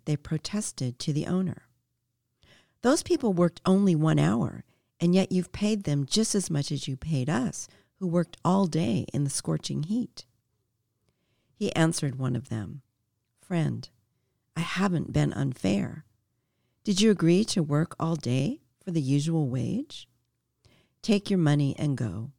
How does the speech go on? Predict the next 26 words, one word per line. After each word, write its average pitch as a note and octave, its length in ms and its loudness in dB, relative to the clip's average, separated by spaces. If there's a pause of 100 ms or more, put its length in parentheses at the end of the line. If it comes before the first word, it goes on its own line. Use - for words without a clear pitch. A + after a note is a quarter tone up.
(640)
I E3 60 2
wanted F3 380 4
to - 80 0
pay D3 320 2
this C3+ 260 -2
last D#3 380 -2
worker B2+ 340 -6
the B2 140 -4
same C#3 340 -2
as A#2+ 180 -4
you. G#2 280 -6 (1040)
Is E3+ 160 2
it F#3 80 6
against F3+ 380 2
the G3+ 100 2
law D3+ 360 4
for D3+ 200 -2
me D#3+ 240 4
to D#3 140 -2
do D3+ 240 4
what F3 120 2
I C#3 120 2
want C3+ 400 0
with - 180 -6
my C#3 140 0
money? D3+ 380 0